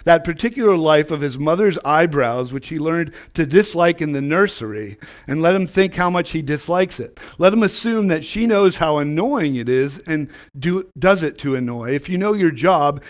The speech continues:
he'll not notice the immense improbability of the assumption. And of course, never let him suspect that he has tones,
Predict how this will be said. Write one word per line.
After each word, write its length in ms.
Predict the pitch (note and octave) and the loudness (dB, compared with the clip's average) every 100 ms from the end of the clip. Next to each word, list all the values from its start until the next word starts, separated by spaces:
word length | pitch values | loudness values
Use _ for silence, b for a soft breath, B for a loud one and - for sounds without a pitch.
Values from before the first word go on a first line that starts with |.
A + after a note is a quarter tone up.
| B | B
he'll 180 | F#3 F3+ | 0 2
not 220 | F3+ E3 | 0 -2
notice 460 | D#3 E3+ F3+ E3 | 0 0 0 -2
the 120 | - D3+ | -2 0
immense 400 | D3 D3+ E3+ - | 0 -2 -4 -6
improbability 920 | D#3 D3+ - D#3+ D3+ C3+ D3+ D#3+ C3 | -6 -6 -2 -2 -2 -2 -2 0 -2
of 140 | B2 A#2+ | -4 -2
the 120 | B2 | -6
assumption. 600 | B2 D3+ C#3+ - G#2+ F#2 B B | -4 -6 -6 -8 -12 -14 B B
And 100 | D3+ | -4
of 140 | D#3+ - | -4 0
course, 320 | G3+ F3+ D3+ | 2 2 0
never 260 | D#3+ F#3+ | 0 4
let 220 | G3+ F3+ D3 | 4 4 2
him 160 | D#3 | -2
suspect 640 | C#3+ C#3 - - F3+ - - B B | -4 -10 -6 0 0 0 -18 B B
that 160 | D3+ | -2
he 260 | A#2 A3+ B3+ | 0 0 2
has 280 | C3+ C#3 A#2+ | 2 -2 -4
tones, 540 | - B2+ B2 C#3+ C#3+ | -8 -8 -6 -8 -10